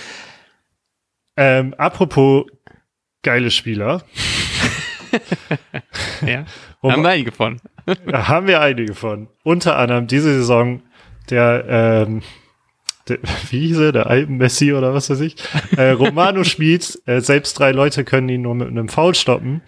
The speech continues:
Speaker 1: Auch gegen Union Berlin. Äh, Khedira hat's anders versucht und,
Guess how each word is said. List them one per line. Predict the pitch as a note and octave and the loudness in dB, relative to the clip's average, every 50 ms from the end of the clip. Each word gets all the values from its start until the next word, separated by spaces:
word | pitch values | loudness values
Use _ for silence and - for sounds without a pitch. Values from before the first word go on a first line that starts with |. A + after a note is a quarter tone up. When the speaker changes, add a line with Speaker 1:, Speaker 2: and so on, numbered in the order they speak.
| _ _ _ _ _ _ _ _ _ _ _ _ _ | _ _ _ _ _ _ _ _ _ _ _ _ _
Speaker 1:
Auch | A#2+ B2+ C3 B2+ - - | -2 -2 -2 -2 -4 -4
gegen | - B2+ A#2+ A#2+ A#2+ | -4 -4 -2 -2 -4
Union | A#2+ A#2 A#2+ B2 C3 C3 A#2 | -4 -2 -2 -2 -2 0 0
Berlin. | B2 A#2+ A#2 C3+ D3+ D#3+ F3+ F3+ - - - - - - _ _ _ _ _ _ | 0 0 2 2 2 2 0 -2 -6 -12 -20 -20 -20 -20 _ _ _ _ _ _
Äh, | - B2 | -8 -8
Khedira | A#2 - - B2+ C3 D3 C#3+ C#3+ C3+ | -4 -2 0 2 4 4 4 4 4
hat's | B2 C3+ B2 - | 2 2 0 -2
anders | - C#3+ D3 E3 - | -2 0 0 0 0
versucht | - - C3+ C3+ D#3 D3 C3+ - - | 2 0 2 2 0 -2 -4 -8 -8
und, | - - A#2+ B2 A#2+ - - | -6 -4 -4 -4 -4 -6 -8